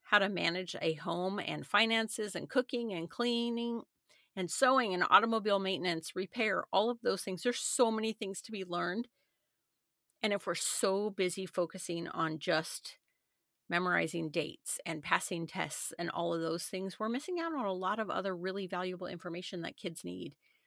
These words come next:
So the, focusing on things that we want our kids to know become their,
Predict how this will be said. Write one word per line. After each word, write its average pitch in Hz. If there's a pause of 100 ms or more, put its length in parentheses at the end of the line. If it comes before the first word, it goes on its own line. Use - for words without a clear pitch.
(1120)
So 202
the, 175 (480)
focusing 220
on 180
things 175
that -
we 175
want 165
our 170
kids -
to 165
know 160
become 180
their, 180